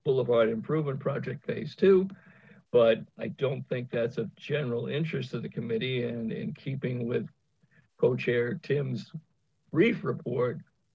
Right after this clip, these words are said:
I'll defer that if anybody wants to hear that information, I'll, I'll pass it on to him by email. But for now, I'll consider that my report is complete.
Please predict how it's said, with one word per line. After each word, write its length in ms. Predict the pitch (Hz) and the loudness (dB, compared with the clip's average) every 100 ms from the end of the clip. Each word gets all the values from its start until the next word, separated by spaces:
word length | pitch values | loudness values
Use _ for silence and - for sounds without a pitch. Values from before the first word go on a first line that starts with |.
| _ - | _ -6
I'll 160 | 135 131 | -2 0
defer 380 | 131 131 131 117 | -2 0 2 2
that 240 | 113 98 | 2 0
if 200 | - - | -4 -6
anybody 540 | - 127 156 147 143 127 | -6 -4 0 4 4 4
wants 300 | 127 135 131 | 0 -4 -4
to 100 | 117 | -4
hear 200 | 139 143 | 0 2
that 140 | 135 131 | 2 -2
information, 600 | 127 120 120 127 131 131 - | -4 -4 -4 -4 -8 -12 -8
I'll, 200 | 135 - | -6 -6
I'll 160 | 147 - | -4 -4
pass 320 | 123 127 123 | -2 -2 -2
it 80 | 120 | -4
on 160 | 127 127 | -4 -6
to 140 | 120 | -6
him 100 | 117 | -6
by 260 | 123 113 110 | -4 -4 -4
email. 540 | - 113 - 104 101 - - - - | -6 -6 -6 -6 -8 -12 -20 -20 -4
But 160 | - - | -2 -2
for 120 | 123 | 0
now, 240 | 156 165 | 2 6
I'll 100 | 143 | 4
consider 420 | 135 127 135 131 123 | 4 -2 0 0 0
that 220 | - - | -4 -2
my 160 | 143 | 0
report 420 | 156 - - 120 117 | 0 -2 -4 -4 -6
is 100 | - | -8
complete. 340 | - - | -10 -8